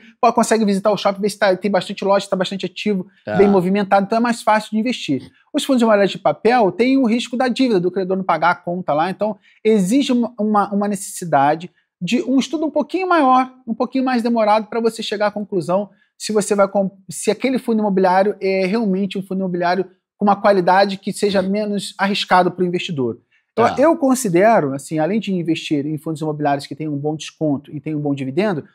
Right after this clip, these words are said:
Speaker 1: outras premissas também, como, por exemplo, eu não invisto em um fundo imobiliário que te-, esteja em recuperação judicial ou que esteja com algum problema,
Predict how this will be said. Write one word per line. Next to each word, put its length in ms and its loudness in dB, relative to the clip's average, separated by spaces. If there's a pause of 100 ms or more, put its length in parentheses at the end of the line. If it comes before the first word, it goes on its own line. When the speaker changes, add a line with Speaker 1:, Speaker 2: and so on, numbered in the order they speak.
(240)
Speaker 1:
outras 280 0
premissas 480 2
também, 260 -2
como, 180 -4
por 100 2
exemplo, 300 -2
eu 40 -2
não 60 0
invisto 320 -4
em 60 -2
um 20 -6
fundo 160 -8
imobiliário 340 0
que 80 -12
te-, 160 -8
esteja 360 -8
em 40 -2
recuperação 440 -4
judicial 540 0 (200)
ou 80 -4
que 80 -8
esteja 220 0
com 100 0
algum 240 4
problema, 680 2